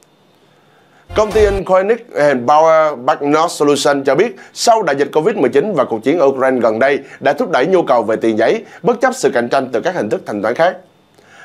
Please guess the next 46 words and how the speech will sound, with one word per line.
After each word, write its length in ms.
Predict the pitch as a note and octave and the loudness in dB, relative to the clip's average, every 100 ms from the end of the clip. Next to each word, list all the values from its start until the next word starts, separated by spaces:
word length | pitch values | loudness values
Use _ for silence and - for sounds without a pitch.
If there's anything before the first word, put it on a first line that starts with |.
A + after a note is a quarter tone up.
| - | -4
Gần 200 | F3 E3+ | -2 0
chín 140 | F#3 C4 | 0 2
mươi 100 | G#3 | 2
phần 120 | A#3 | 2
trăm 200 | E3+ E3+ | -2 0
tiền 200 | D3 C3 | 0 2
giấy 140 | D3 G3+ | 0 0
trên 140 | D3 | 0
thế 60 | D#3 | 0
giới 260 | D3 D3+ | 2 2
được 220 | F3+ B2+ A#2 | 2 0 0
ước 200 | F#3 - | -2 0
tính 200 | E3 A3+ | -2 -2
ít 180 | A3+ | -4
nhất 240 | G#3+ C4+ C#4 | -2 -2 -2
được 200 | C3 - | -4 -2
in 200 | C#3 B2+ | -2 2
bởi 140 | A2 | 0
máy 140 | C3 D#3 | 0 -2
móc 180 | F3+ | -2
của 60 | D#3+ | -4
công 160 | D3+ B2+ | -4 0
ty 80 | |
này. 200 | C3 A#2+ F#2 - - - | 0 -2 -6 -14 -20 -6
Mức 120 | E3 D3+ | -2 0
sản 180 | D#3 | 0
xuất 160 | E3+ A#3 | -2 -2
tiền 200 | D3+ B2+ | -2 2
giấy 140 | C3+ | 2
ngày 160 | G#3+ D#3 | 2 -2
càng 140 | A#2+ A#2 | -2 0
cao, 260 | D3 B2+ - - | -2 -2 -8 -4
bất 240 | G#3 A#3 | -4 -2
chấp 160 | A#3+ A3+ | 0 0
sự 120 | D3 | 0
gia 140 | C3 C3+ | 0 2
tăng 220 | C3+ A#2+ | 0 -2
của 80 | C#3 | -4
thanh 160 | C3 | -2
toán 200 | B2 B2 | -2 -4
trực 180 | - - | -6 -2
tuyến, 280 | A#2+ F3+ B3+ - - | 0 0 -4 -14 -4
tiền 180 | C#3 C3+ | -2 0
kỹ 80 | F#3 | -2
thuật 140 | D3+ | -2
số 280 | D3+ D3+ | 0 0